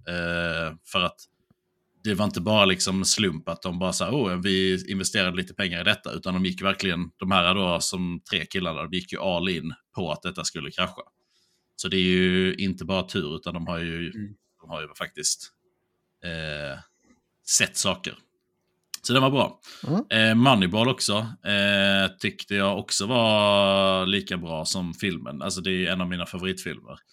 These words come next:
Speaker 1: Eh, den handlar ju om, eh, det här med, eh, baseball och pengar framförallt då. Och egentligen,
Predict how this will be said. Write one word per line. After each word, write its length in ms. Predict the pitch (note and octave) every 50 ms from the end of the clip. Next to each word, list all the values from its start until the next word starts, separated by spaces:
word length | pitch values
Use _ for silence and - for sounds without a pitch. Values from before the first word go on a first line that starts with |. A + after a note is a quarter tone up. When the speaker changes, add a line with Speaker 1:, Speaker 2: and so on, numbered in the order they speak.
| _ _ _ _ _ _ _ _ _ _ _ -
Speaker 1:
Eh, 200 | F#2+ F#2 F#2 F#2
den 120 | F2+ F#2
handlar 300 | F2 G2+ G2 G2 F#2 F#2
ju 80 | F#2 F2+
om, 400 | - D2+ F#2 F2+ F2 E2+ F2 F2
eh, 260 | F2+ F2 F2 F2 E2+ E2
det 80 | E2+
här 120 | G2 G2 E2+
med, 340 | E2 E2+ E2+ E2+ E2 D2+
eh, 320 | E2 E2+ E2+ E2+ E2+ E2 D#2+ E2 - -
baseball 760 | A2 G2 F2 D#2 - - - - F2 F2 E2+ E2 E2 E2 - - -
och 160 | - F2 - - - - _ -
pengar 380 | - G2 D#2+ D2 A#1 A#1 A1+ -
framförallt 480 | - - F2+ F2+ - G2+ F2+ - -
då. 60 | - F2+
Och 120 | C#2 F#2 F#2+
egentligen, 640 | F#2 - F#2+ F#2+ E2 - F#2+ F2+ F2 E2+ F2+ E2+